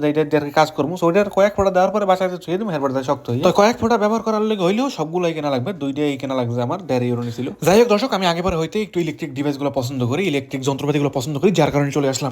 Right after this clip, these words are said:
এই জায়গায়। এই জায়গায় আর পর অনেক ক্যাটাগরি বাতি দেখলাম, আর বাতিগুলোর ডিজাইন জম্মে সুন্দর। এ, আগেবারে কোনো সময় দেয় ঠেই নেই। অনলাইনে বিভিন্ন সময় পাওয়া যায়, কিন্তু সামনাসামনি খুব বেশি একটা মার্কেটে পাওয়া যায় না। ইতালির অন্যান্য মার্কেটগুলোতে গেলে কয়েক মডেলের থাকে, যেমন দুই চার পাঁচ মডেল, কিন্তু এই জায়গায় মনে হয়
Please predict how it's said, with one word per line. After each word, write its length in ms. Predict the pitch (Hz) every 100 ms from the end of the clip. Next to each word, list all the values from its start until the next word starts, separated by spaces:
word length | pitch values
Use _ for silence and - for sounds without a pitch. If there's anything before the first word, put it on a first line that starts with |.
| -
এই 200 | 170 160
জায়গায়। 260 | 151 135 220
এই 100 | 180
জায়গায় 220 | 175 165
আর 60 | 156
পর 100 | 185
অনেক 320 | 156 143 175
ক্যাটাগরি 320 | 165 156 151 151
বাতি 240 | 139 143
দেখলাম, 240 | 127 151
আর 80 | 165
বাতিগুলোর 360 | 156 196 202 180
ডিজাইন 260 | 180 196
জম্মে 260 | 151 160 185
সুন্দর। 340 | 170 156 185
এ, 140 | 160 156
আগেবারে 380 | 147 156 165 160
কোনো 180 | 156
সময় 200 | 151 151
দেয় 220 | 151 156 147
ঠেই 220 | 147 143
নেই। 140 | 175
অনলাইনে 420 | 180 196 214 220
বিভিন্ন 320 | 190 185 190 185
সময় 220 | 175 170
পাওয়া 260 | 165 160
যায়, 120 | 156 180
কিন্তু 160 | 170
সামনাসামনি 600 | 165 170 175 170 175 185 - - -
খুব 120 | 160
বেশি 240 | 156 185 175
একটা 180 | 175
মার্কেটে 280 | 160 151 156
পাওয়া 220 | 151 160
যায় 140 | 156 131
না। 120 | 175
ইতালির 300 | 160 175 180
অন্যান্য 280 | 170 185 196
মার্কেটগুলোতে 500 | 170 - 185 185 190
গেলে 220 | 185 190 190
কয়েক 300 | 196 214 214 - -
মডেলের 380 | 185 196 202 196
থাকে, 360 | - 131 180 220
যেমন 260 | 175 156
দুই 100 | 151
চার 100 | 147 139
পাঁচ 220 | 135 131
মডেল, 180 | 127 190 - - -
কিন্তু 180 | 185 185
এই 480 | 185 190 196 214 220
জায়গায় 260 | 202 190 185
মনে 120 |
হয় 80 | 185